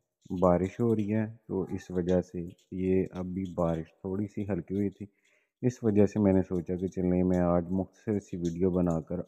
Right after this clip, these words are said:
अपने देखने वालों के साथ शेयर करूं कि ये देखें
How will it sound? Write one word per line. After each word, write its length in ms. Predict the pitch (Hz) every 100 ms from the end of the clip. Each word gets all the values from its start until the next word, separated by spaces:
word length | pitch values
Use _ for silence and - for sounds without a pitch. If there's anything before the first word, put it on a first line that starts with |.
| _
अपने 340 | - - 90 87 - _ _ _
देखने 500 | 95 95 113 113 127
वालों 260 | 127 107 101
के 100 | 101
साथ 240 | 101 92
शेयर 320 | 85 - 90 87 90
करूं 220 | 87 85
कि 180 | 90 85
ये 60 |
देखें 360 | 85 85 78 87